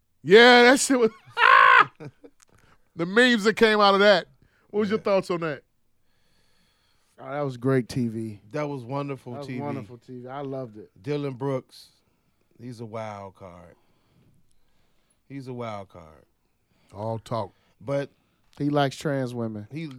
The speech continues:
Speaker 1: Pop it!
Speaker 2: Yeah, all talk. Yeah.
Speaker 1: And it goes, circles back.
Speaker 2: Yeah, see?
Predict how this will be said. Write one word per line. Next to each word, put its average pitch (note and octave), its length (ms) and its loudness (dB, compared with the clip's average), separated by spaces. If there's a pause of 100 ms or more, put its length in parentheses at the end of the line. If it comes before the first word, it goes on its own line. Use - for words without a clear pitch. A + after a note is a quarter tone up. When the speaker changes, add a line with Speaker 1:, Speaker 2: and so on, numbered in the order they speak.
Speaker 1:
Pop F#4+ 280 8
it! G4 320 4
Speaker 2:
Yeah, C3+ 340 -10
all B2+ 200 -4
talk. C3 460 2 (520)
Yeah. A2 160 -16
Speaker 1:
And A#2 100 -14
it B2 100 -16
goes, C3 280 -10
circles C#3 400 -10
back. - 400 -16 (600)
Speaker 2:
Yeah, C3 300 -10
see? C3+ 320 -16